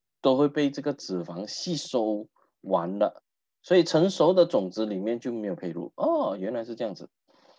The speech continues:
OK，所以刚刚形成的时候呢，一定会有胚乳。过后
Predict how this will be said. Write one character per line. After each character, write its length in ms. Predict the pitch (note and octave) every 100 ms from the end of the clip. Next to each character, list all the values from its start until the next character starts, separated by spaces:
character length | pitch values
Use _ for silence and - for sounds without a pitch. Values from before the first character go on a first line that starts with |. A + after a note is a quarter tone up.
| - -
OK， 240 | B2+ E3
所 160 | E3 G3
以 80 |
刚 220 | F3 F3 E3+
刚 160 | F3+
形 180 | E3 E3+
成 160 | F3 D#3+
的 100 | D3+
时 160 | B2+
候 140 | C#3 D3
呢， 180 | C3 B2
一 80 | D#3
定 160 | D3+
会 80 | D3+
有 100 | G#2+
胚 140 | G#2+ F#2+
乳。 240 | F2+ - _ _ _ -
过 260 | F3+ E3+
后 400 | D#3+ F3+ D#3+ B2